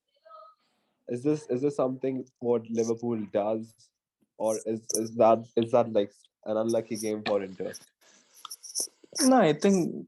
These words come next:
Speaker 2: this is what big teams do. Even if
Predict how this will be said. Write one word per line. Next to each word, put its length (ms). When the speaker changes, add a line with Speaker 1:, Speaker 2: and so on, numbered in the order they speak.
Speaker 2:
this 400
is 100
what 300
big 140
teams 320
do. 340
Even 360
if 100